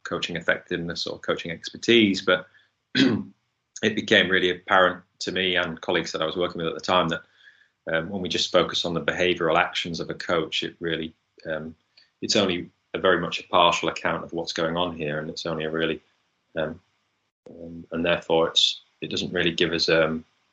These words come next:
um, a real grasp of the coaching process and the relationships that coaches develop with athletes and others within their environment. So, um, so yeah,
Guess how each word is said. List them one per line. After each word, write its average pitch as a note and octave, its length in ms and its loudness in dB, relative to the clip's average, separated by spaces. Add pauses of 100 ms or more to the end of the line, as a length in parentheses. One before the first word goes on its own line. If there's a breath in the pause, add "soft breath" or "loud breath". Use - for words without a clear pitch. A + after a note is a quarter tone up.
(720)
um, F2 260 -16 (220)
a F2+ 100 0
real G#2 400 8
grasp - 500 0 (260)
of - 120 -10
the - 60 -8
coaching - 400 -2
process D#2 580 -2
and D#2+ 80 -6
the D#2 60 -4
relationships - 640 0
that - 120 -10
coaches D#2+ 380 -2
develop D#2+ 420 -2
with D2+ 300 -4
athletes E2 460 -2
and F2 260 0
others D#2+ 320 -4
within D#2+ 240 -2
their D#2+ 180 0
environment. E2 540 4
So, E2+ 380 2 (1120 loud breath)
um, G#2+ 320 4
so B2+ 220 8
yeah, F2+ 380 8